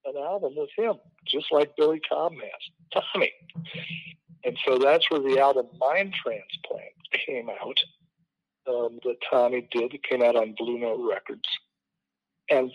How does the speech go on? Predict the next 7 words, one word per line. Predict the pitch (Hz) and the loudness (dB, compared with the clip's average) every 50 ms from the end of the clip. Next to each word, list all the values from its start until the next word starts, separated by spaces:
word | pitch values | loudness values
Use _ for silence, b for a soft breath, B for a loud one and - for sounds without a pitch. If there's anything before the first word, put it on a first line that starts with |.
| - - | 0 0
so | 147 127 | 2 4
that | 131 139 147 175 175 | 6 6 6 6 4
was | 160 139 131 127 135 | 4 2 0 0 2
like | 135 123 120 117 - - - - - | 2 2 2 0 -2 -6 -8 -8 -4
Spectrum | - 147 143 143 - - 151 139 123 123 - _ _ _ _ _ _ _ _ _ _ - | 0 0 0 0 0 -2 -2 -2 -2 -6 -14 _ _ _ _ _ _ _ _ _ _ 0
Part | - 135 120 - - _ - - - | 2 2 2 0 -4 _ -10 -8 -6
Two, | 208 226 214 165 | -4 -4 -4 -6